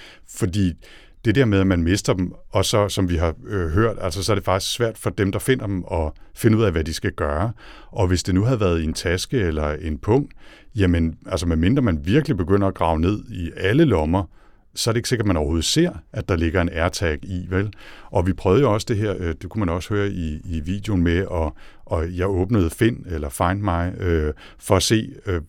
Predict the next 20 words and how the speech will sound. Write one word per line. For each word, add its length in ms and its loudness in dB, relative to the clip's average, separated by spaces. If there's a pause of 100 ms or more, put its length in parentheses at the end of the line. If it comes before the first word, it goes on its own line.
(240)
kan, 240 -6
kan 140 0
du 180 -2
se, 300 -2
hvad 140 -2
den 160 0
her 240 0 (160)
tag 300 0
i 40 -2
nærheden 400 2
er 140 -2
for 100 -4
noget? 180 2
Og 100 -6
den 120 2
stod 220 -2
bare 300 -2
og 120 -6
lavede, 300 -6 (120)
altså, 300 -6